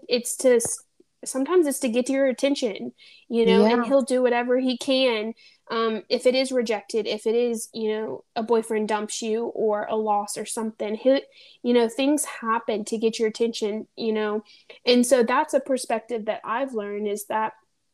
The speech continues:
Speaker 1: you know, sometimes rejection isn't just to reject you. Sometimes it's to get you to stop and slow down and, and, and be aware of things.
Speaker 2: Yeah,
Speaker 1: And
Speaker 2: I
Speaker 1: so
Speaker 2: love
Speaker 1: I'm so
Speaker 2: that.
Speaker 1: thankful that, you know, that happened. So for the girls listening, you know,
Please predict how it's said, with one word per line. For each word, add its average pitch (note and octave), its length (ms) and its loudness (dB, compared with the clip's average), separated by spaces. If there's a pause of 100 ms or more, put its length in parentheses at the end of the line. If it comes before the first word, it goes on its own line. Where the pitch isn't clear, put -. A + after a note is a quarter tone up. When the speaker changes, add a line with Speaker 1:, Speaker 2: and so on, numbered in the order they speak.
(380)
Speaker 1:
you D#4+ 160 6
know, D4+ 80 2
sometimes D4 460 2
rejection D4 520 2
isn't C4 280 -2
just C4+ 180 -6
to A#3 80 0
reject A3 440 -2
you. G#3 160 -4
Sometimes C4 480 -2
it's A#3+ 220 -4
to A3 400 2
get A#3+ 240 -4
you A#3+ 120 -2
to G#3 100 0
stop A3+ 480 -2
and G3 120 -6
slow G#3 220 -4
down A3 240 -4
and, G#3 220 -6 (180)
and, G3 240 -4
and G3+ 140 -4
be A#3 100 4
aware F#3 320 2
of A#3 100 -2
things. - 600 -6 (240)
Speaker 2:
Yeah, G3+ 320 2
Speaker 1:
And A3 280 6
Speaker 2:
I G#3+ 40 4
Speaker 1:
so - 60 6
Speaker 2:
love G3+ 240 4
Speaker 1:
I'm B3+ 140 0
so A3+ 220 0
Speaker 2:
that. - 0 -
Speaker 1:
thankful A#3 520 2
that, G#3+ 360 -4 (400)
you B3+ 120 4
know, A3 160 4
that G#3 260 -2
happened. G#3 520 -6
So A#3 160 2
for A3+ 180 0
the A3+ 100 2
girls C4+ 340 2
listening, G#3+ 720 -2
you A3 160 -2
know, G#3 240 -4